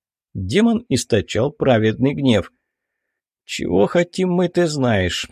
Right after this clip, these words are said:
А что хочешь ты?» — спросил я. «Ты что ли здесь банкуешь? Золото хочу!» — нагло заявил чертёнок. «И не ведьминого, а настоящего, иначе пожалуюсь на вас куда надо».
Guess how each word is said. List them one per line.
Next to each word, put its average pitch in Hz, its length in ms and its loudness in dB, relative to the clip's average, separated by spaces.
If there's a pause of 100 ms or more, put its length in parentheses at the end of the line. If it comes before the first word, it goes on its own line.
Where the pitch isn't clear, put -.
(140)
А 107 160 2
что 170 320 -2
хочешь 117 640 0
ты?» — 147 320 -2
спросил - 500 -2
я. 120 300 0 (720)
«Ты 311 160 0
что 294 240 -4
ли 269 120 2
здесь 214 280 2
банкуешь? 165 680 0 (160)
Золото 151 640 2
хочу!» — 180 580 0 (200)
нагло 123 500 0
заявил 117 380 4
чертёнок. 120 580 -2 (340)
«И 123 120 -2
не 165 160 -2
ведьминого, 180 640 2
а 123 80 0
настоящего, 160 1040 0
иначе 127 360 -2
пожалуюсь 175 760 0
на 175 140 0
вас 175 200 2
куда 175 320 0
надо». 160 460 2